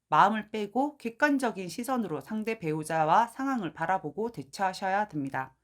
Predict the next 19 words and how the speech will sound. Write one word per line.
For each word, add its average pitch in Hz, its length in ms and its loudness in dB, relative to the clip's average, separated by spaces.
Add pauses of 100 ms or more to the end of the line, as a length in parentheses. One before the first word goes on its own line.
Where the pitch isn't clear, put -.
(360)
세 294 160 -2
번째, 240 540 0 (460)
자기 226 340 2
연민에 170 440 2
빠지지 220 400 0
말기. 127 480 -10 (760)
상대 311 380 4
배우자에 202 580 2
대한 165 220 -2
집착이나 185 760 0
자기 175 320 -6
연민을 170 680 -2
배우자에 180 580 0
대한 151 220 -2
사랑 254 340 0
때문이라고 160 840 0
말씀하시는 190 640 -6
분들이 151 380 -6
많으십니다. 139 880 -2